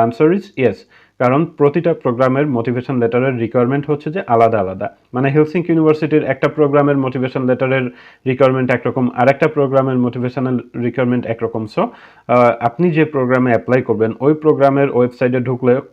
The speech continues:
দেখবেন যে খুব সুন্দর করে তারা বলে দিয়েছে যে আপনার মোটিভেশন লেটারটা আসলে, আহ, I mean, আপনার মোটিভেশন লেটারে কোন কোন পয়েন্টগুলো আপনার মেনশন থাকতে হবে। এই জন্য এখন থেকেই আমি যেটা করতাম আপনাদের জায়গায় হলে আমি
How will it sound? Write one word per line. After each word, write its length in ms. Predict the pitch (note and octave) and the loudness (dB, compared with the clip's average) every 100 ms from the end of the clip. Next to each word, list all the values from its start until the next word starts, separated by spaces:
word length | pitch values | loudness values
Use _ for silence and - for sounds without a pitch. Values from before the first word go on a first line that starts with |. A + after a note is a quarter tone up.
| _ C3 | _ -4
দেখবেন 320 | B2 A#2 B2+ | -2 0 -2
যে 100 | B2+ | -2
খুব 160 | C#3+ | -6
সুন্দর 320 | - C#3+ D3 D#3+ | -8 -2 -2 0
করে 220 | D#3 C#3+ | 0 2
তারা 180 | B2+ B2+ | 2 2
বলে 260 | A#2 B2+ | 2 2
দিয়েছে 380 | D3 A#2 G#2+ A2 | 2 0 0 0
যে 100 | A2 | 0
আপনার 260 | G#2 B2 B2+ | -2 -2 -2
মোটিভেশন 560 | A2 A2 A#2 A2+ C3 | -2 -2 -4 -4 -2
লেটারটা 340 | A2+ G#2+ B2 C#3 | 0 -2 0 0
আসলে, 300 | A#2+ B2+ F3 | 0 -2 -2
আহ, 600 | - - - _ B2 B2 - _ _ _ C#3 - C3 | -4 -20 -20 _ 0 0 -2 _ _ _ -14 -6 -2
I 20 | C3+ | 0
mean, 120 | C#3 B2 | 0 -2
আপনার 280 | - D#3+ | -2 0
মোটিভেশন 480 | D#3+ C3 C3 C3 C#3+ | 0 0 -2 -2 -2
লেটারে 260 | B2 C3 C#3 | 0 0 -2
কোন 240 | C#3+ D3+ | -2 -4
কোন 200 | D3+ F#3 | 0 -4
পয়েন্টগুলো 460 | D#3+ B2 B2 B2 C3+ | 0 0 0 2 2
আপনার 240 | - D3+ | 2 -2
মেনশন 340 | C3 A2 B2 A#2 | -2 -4 -4 -4
থাকতে 280 | B2+ - | -6 -4
হবে। 180 | A2+ F2+ - _ _ - | -4 -4 -12 _ _ -6
এই 100 | B2+ | -2
জন্য 360 | C#3+ D#3 G#3 G#3+ | 0 0 -2 -2
এখন 300 | A#2 F3 F3+ | -4 -2 -4
থেকেই 480 | C3+ B2 D#3 G#3 C3 | -4 -2 -2 -2 -2
আমি 260 | A#2 B2+ | 0 0
যেটা 200 | D3 D3+ | 0 -2
করতাম 340 | A#2+ A2 B2 A2+ | -2 -4 -2 -2
আপনাদের 340 | A2 B2 A#2+ | -2 -2 -2
জায়গায় 320 | A2 G#2 A2 A#2+ | 0 0 0 0
হলে 200 | A2+ A2 | 0 0
আমি 240 | A2+ | -2